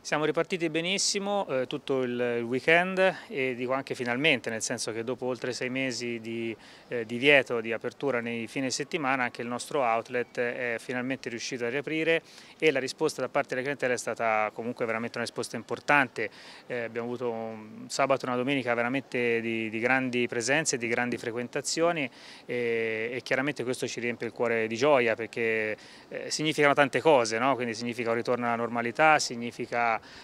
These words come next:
eh, anche che c'è una situazione sanitaria in netto, eh, in netto miglioramento, eh, significa anche poter tornare più o meno a fare quello che tutti noi eravamo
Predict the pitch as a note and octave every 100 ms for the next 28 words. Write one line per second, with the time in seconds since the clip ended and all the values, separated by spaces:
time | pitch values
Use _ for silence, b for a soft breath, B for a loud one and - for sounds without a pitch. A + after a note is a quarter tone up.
0 | B B2+ A#2+ A#2 A#2+ B2 - B2+ A#2 -
1 | A#2 A2+ A2+ A2+ A2 - A#2+ - A#2+ C3+
2 | A#2 A#2+ A#2 A#2 A#2 B2 B2+ A#2+ - B2
3 | A#2 A2 B B A#2+ A#2 B2+ - B2+ A#2+
4 | B2 C3 F3 D#3 - C3 A#2 B B -
5 | B2+ A#2+ A#2 A2+ - C#3+ C3+ B2+ B2+ B2+
6 | B2 C3 A#2+ C#3 C3 B2 C3+ B2+ B2+ B2
7 | B2 B2 A2 B2 A#2 A#2 - A#2 A2+ B
8 | B - C#3 C#3 C3+ B2+ A#2+ A#2+ A#2+ A#2